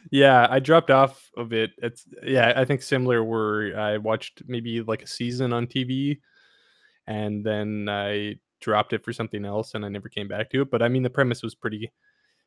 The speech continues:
I, I love that when, uh, media does the premise of, like, "Hey, what if the Nazis won? Like, how would the world work?" Like, it's always kind of a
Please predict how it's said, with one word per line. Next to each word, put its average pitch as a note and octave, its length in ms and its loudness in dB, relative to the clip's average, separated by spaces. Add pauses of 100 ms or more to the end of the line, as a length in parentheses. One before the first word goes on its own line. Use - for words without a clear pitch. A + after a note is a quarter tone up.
(420)
I, D3 100 4 (440)
I D#3 140 8
love D3+ 300 8
that C#3 220 6 (500)
when, C3 320 0 (200)
uh, G2 500 -8 (260)
media A#2+ 340 -2
does G#2 180 -6
the - 80 -6
premise G#2+ 380 -6
of, G#2 120 -10
like, G#2+ 160 -4
"Hey, A2+ 120 0
what G#2+ 160 -4
if - 120 -14
the G#2 60 -10
Nazis G#2 420 -8
won? G#2 220 -10
Like, G#2 160 -12
how F#2+ 60 -6
would F#2+ 140 -10
the G2 60 -12
world G#2 300 -12
work?" A2 300 -8
Like, A#2+ 100 -6
it's A#2+ 140 -8
always A#2+ 360 0
kind G#2+ 200 -4
of G#2 60 -6
a G2+ 300 -2